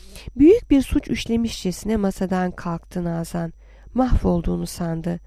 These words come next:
Usulcacık yatak odasına geçti. Bütün bunları odasının penceresinden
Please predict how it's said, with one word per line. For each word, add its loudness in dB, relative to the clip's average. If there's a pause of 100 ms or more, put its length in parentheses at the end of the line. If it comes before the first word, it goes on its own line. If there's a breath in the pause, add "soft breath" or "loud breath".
(440 loud breath)
Usulcacık 2 (320 soft breath)
yatak 4
odasına 0
geçti. -6 (640 loud breath)
Bütün 6
bunları 2 (280 soft breath)
odasının 4
penceresinden 0